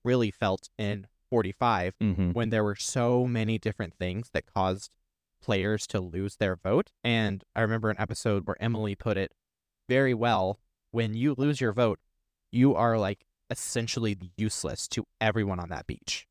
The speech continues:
Speaker 1: During that time from the challenge until tribal, you basically have no conversations with people because you have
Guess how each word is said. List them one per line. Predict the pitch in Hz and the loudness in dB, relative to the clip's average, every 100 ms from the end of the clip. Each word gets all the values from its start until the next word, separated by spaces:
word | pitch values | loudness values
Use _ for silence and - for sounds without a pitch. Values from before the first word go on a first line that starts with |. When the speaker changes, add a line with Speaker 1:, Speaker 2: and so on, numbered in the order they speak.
| _ - | _ 0
Speaker 1:
During | 127 139 | 0 2
that | 120 120 | 0 0
time | - 117 113 123 | 0 -2 0 -2
from | - 110 101 | -4 -4 -4
the | |
challenge | - 110 101 110 110 | -4 -4 -2 -2 -2
until | 104 - 95 | -4 -2 -4
tribal, | - 98 101 151 175 _ - | -2 -2 2 2 0 _ -4
you | 127 127 | 0 0
basically | 127 120 117 117 | 2 0 0 0
have | 107 | 0
no | 113 | 0
conversations | 127 131 123 - 95 101 90 | 2 2 0 0 -2 -2 -4
with | 90 | -4
people | - - 95 - | -4 -2 -2 -2
because | 117 - 110 - | -4 -2 -2 -2
you | 110 110 | -2 0
have | 117 | 0